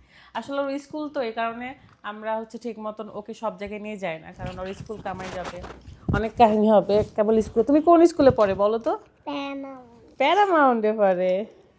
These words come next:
Speaker 1: তুমি
Speaker 2: টুপি
Speaker 1: কি,
Speaker 2: পরেছি।
Speaker 1: তোমার আজকে স্কুল ছিল?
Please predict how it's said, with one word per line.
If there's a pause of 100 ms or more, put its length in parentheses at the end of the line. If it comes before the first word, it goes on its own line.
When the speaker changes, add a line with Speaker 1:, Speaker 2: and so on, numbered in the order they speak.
(400)
Speaker 1:
তুমি
Speaker 2:
টুপি
Speaker 1:
কি,
Speaker 2:
পরেছি।
Speaker 1:
তোমার
আজকে
স্কুল
ছিল?